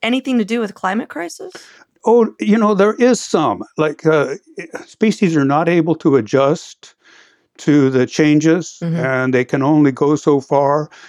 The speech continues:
Speaker 2: Polar bears, you know, <laughs> they're already up as far up as they can go, though they can't go anywhere.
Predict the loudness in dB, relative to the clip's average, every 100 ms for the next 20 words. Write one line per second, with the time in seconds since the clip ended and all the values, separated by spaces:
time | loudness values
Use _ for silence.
0 | -8 0 2 2 2 2 0 -2 -4 -4
1 | -4 -8 -8 -10 -10 -18 _ _ _ 0
2 | 2 2 2 2 2 0 -2 _ _ _
3 | -4 -4 -2 -2 0 0 0 -2 0 0
4 | -2 0 2 2 0 -2 -4 -2 -2 0
5 | 0 2 0 0 0 -2